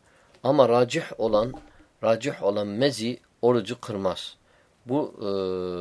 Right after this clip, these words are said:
cumhurun kavludur. İmam Şafii vesaire, e, bunu Şeyhülislam da, e, tercih etmiştir. E,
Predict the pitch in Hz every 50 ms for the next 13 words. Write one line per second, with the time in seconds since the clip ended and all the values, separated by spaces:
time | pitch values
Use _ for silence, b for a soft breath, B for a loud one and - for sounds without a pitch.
0 | 87 85 87 104 113 113 104 107 113 120 117 - - 98 92 87 85 87 82 87
1 | 107 120 - - _ - 104 101 101 98 101 98 - 101 92 92 - - - 92
2 | 98 98 95 92 - - 101 92 90 87 87 95 107 - b b b b b b
3 | b b b - 107 98 92 92 90 98 107 110 110 - 113 107 - - 101 101
4 | 101 - - 104 98 98 90 92 87 85 - - 87 82 85 85 85 85 82 -
5 | _ - 107 98 92 92 117 - - 98 - - - 90 90 - - - - 127
6 | 131 - _ _ _ _ _ _ _ _ _ _ _ _ _ _ _ _ _ _
7 | _ _ _ _ _ _ _ _ _ _ _ _ _ - B B B B B B
8 | B B B _ _ 98